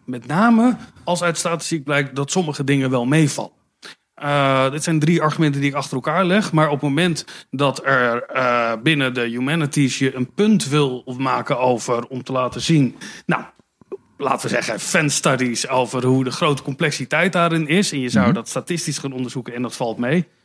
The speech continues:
Speaker 1: dan kan die statistische analyse nooit kloppen. Daar zit een weerstand ook in, in de wijze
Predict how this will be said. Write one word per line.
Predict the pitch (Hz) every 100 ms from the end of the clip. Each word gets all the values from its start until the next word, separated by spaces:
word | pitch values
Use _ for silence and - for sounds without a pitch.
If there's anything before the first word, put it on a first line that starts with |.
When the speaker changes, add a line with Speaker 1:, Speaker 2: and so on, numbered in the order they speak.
| _
Speaker 1:
dan | - 151
kan | 220 202
die | 175
statistische | - 175 202 - 143
analyse | 131 127 170 226 123
nooit | 123 110 -
kloppen. | - 123 - - _ _ _ -
Daar | 151
zit | 208
een | 175 123
weerstand | 107 226 254 - 185 151
ook | 156 147
in, | 160 170 151
in | 143
de | 127 117 120 117
wijze | 127 185 214